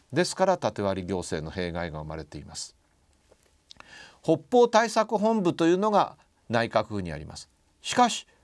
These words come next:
領土に関して内閣府が統合的に扱う部署はこの北方対策本部しかないのです。私は領土領海部を内閣府に設けるべきである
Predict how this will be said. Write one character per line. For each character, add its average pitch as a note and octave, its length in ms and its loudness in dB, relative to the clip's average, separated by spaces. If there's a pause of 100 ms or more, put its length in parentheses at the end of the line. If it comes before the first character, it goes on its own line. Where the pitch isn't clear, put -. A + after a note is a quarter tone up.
(260)
領 B3 220 6
土 G#3+ 120 6
に C#3+ 140 0
関 A#2+ 200 2
し - 40 -8
て A2 100 0
内 B2+ 220 2
閣 E3 160 4
府 D#3 180 -4
が F#2+ 160 -4
統 D3 180 2
合 D3+ 160 2
的 C3+ 380 -4
に B2+ 140 2
扱 A2 340 0
う G#2+ 60 2
部 G#2 120 -4
署 G2 140 -6
は E2 100 -2
こ - 140 -6
の A2+ 140 -2
北 B2 160 -2
方 F#3 260 0
対 F3+ 240 0
策 D#3+ 240 -6
本 G3+ 300 -4
部 F#3 80 -8
し - 120 -12
か D#2+ 140 -8
な D#2+ 140 -8
い D#2 60 -8
の C#2+ 100 -14
で - 80 -20
す。 - 200 -18 (480)
私 - 380 -4
は G#2+ 160 4
領 D3 220 4
土 A2 120 2
領 C#3 220 2
海 F#3+ 260 4
部 B2+ 120 -4
を F2 200 -4 (220)
内 A#2 200 0
閣 A#2+ 260 2
府 G#2+ 80 -4
に F#2 80 -4
設 C#3+ 220 0
け A3 120 2
る F3+ 80 2
べ B2 160 0
き G2+ 80 -10
で F2+ 140 -2
あ F2 60 -2
る - 120 -10